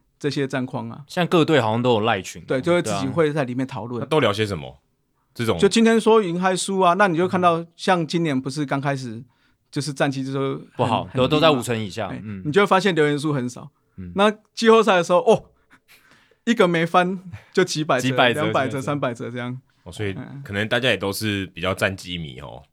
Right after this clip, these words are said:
Speaker 1: 我觉得台湾的球迷应该都会是，因为再怎么样讲，诶，大联盟的比赛对我们来讲还是距离比较远。
Speaker 2: 比较远，距离感比较重。
Speaker 1: 对，比较重。
Speaker 2: 嗯。
Speaker 1: 啊。
Speaker 3: 但有，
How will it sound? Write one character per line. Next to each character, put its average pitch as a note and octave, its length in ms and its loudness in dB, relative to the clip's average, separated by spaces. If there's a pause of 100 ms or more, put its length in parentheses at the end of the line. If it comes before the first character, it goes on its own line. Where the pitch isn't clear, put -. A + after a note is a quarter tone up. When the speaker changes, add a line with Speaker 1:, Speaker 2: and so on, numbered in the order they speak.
(180)
Speaker 1:
我 D#3+ 220 4
觉 F#3 240 4
得 A3 120 0
台 D3 260 -4
湾 F#3+ 180 -2
的 D#3+ 60 -4
球 B2+ 220 -10
迷 B2 120 -10
应 D3 180 -8
该 C3+ 140 -4
都 C3+ 240 -2
会 C3 200 -6
是， A#2 240 -12
因 F#3+ 100 -2
为 A3 140 -2 (460)
再 A3 140 4
怎 D#3 120 -2
么 D3 160 -2 (120)
样 E3+ 220 0
讲， A#2+ 380 -6 (1080)
诶， B2 440 -6 (280)
大 F3+ 140 2
联 D3 100 -2
盟 C3+ 140 -6
的 B2 360 -8
比 A#2 140 -10
赛 B2 320 -4
对 D#3+ 200 0
我 C#3+ 40 2
们 B2+ 100 0
来 B2 80 -8
讲 A2+ 160 -12
还 B2+ 160 -6
是 C3+ 260 -6 (520)
距 F3+ 140 -2
离 B2+ 120 -4
比 G#2+ 60 -14
较 A#2 180 -8
远。 - 80 -12
Speaker 2:
比 G2+ 60 -12
较 G#2+ 160 0
远， G2 260 -4
距 D3+ 120 0
离 B2+ 100 4
感 A#2 120 0
比 F#2 60 -6
较 G#2 80 -4
重。 A2+ 280 -4
Speaker 1:
对， - 80 -18
比 - 40 -10
较 G2+ 100 -4
重。 B2 220 -2 (640)
Speaker 2:
嗯。 A#2+ 80 -12
Speaker 1:
啊。 G2+ 100 -16
Speaker 3:
但 E3+ 100 -2
有， A2 140 -2